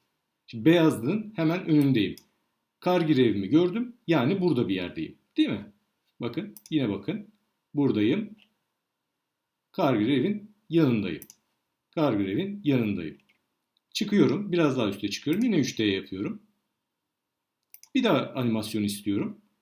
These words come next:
Bakın detaylı buradayım. İmleci görüyorsunuz. Bakın kendimi döndürüyorum burada. Hmm, diyorum ki eğimim var. Yolum da var. Avantajlarım da var. Aşağıya görüyorsunuz zaten daha eğimli bir bölge.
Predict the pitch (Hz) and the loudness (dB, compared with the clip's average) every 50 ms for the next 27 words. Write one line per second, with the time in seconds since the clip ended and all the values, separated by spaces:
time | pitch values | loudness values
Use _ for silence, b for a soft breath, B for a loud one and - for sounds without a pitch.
0 | _ _ _ _ - 160 120 - 104 87 - - _ - 202 185 151 - 123 104 | _ _ _ _ -6 -4 -4 -4 -6 -10 -12 -16 _ -2 0 0 0 2 2 0
1 | 101 - 165 170 135 107 101 98 135 202 208 - - _ _ _ _ _ _ _ | 0 2 2 2 2 2 2 0 -2 -4 -6 -10 -14 _ _ _ _ _ _ _
2 | _ _ _ _ _ _ _ _ _ _ _ _ _ _ _ _ - 180 165 147 | _ _ _ _ _ _ _ _ _ _ _ _ _ _ _ _ -4 0 2 4
3 | 131 123 110 101 107 110 107 - 117 113 104 101 98 92 - - 98 90 135 196 | 4 4 2 2 0 -2 -2 -2 0 2 2 2 0 0 -4 -8 -8 -6 -6 -6
4 | 202 - - _ _ - 117 104 - 110 101 - - 165 127 110 117 160 175 170 | -6 -8 -12 _ _ -10 -10 -10 -10 -12 -10 -6 -4 -2 -2 0 0 0 2 4
5 | 156 147 143 139 135 131 131 123 107 104 101 92 90 87 82 80 - _ _ _ | 4 4 4 4 4 4 4 4 4 2 -2 -4 -4 -8 -12 -14 -16 _ _ _
6 | _ _ _ - 175 143 113 110 135 170 151 147 143 - - - 165 151 135 117 | _ _ _ -4 0 0 0 2 4 6 6 6 4 2 2 6 6 8 8 8
7 | 123 156 160 151 135 110 101 104 - _ _ - 104 110 117 123 156 175 160 127 | 6 6 4 4 4 2 -2 -6 -10 _ _ -6 -2 0 4 4 4 4 4 2
8 | 107 95 131 170 - - _ _ - 127 127 135 135 139 135 143 139 131 127 131 | 0 -2 -4 -6 -8 -12 _ _ -6 -2 0 2 2 2 2 0 0 2 2 2
9 | 135 143 131 113 98 92 120 160 - - _ _ _ _ _ _ _ _ - 147 | 4 4 2 2 0 -2 -4 -6 -8 -10 _ _ _ _ _ _ _ _ -4 -2
10 | 143 139 - 147 143 143 135 135 139 135 131 127 127 - 117 113 104 104 113 113 | 0 0 2 2 4 4 4 4 4 4 4 2 2 0 -2 -2 -2 -2 -2 -2
11 | 110 113 117 107 98 - - _ _ _ _ _ _ - 120 117 156 147 127 117 | -2 -4 -4 -6 -6 -10 -14 _ _ _ _ _ _ -8 -2 0 0 2 2 2
12 | 113 107 101 95 87 90 87 92 95 90 85 95 143 208 202 - | 2 0 0 -2 -4 -6 -6 -6 -6 -6 -4 -4 -4 -4 -6 -8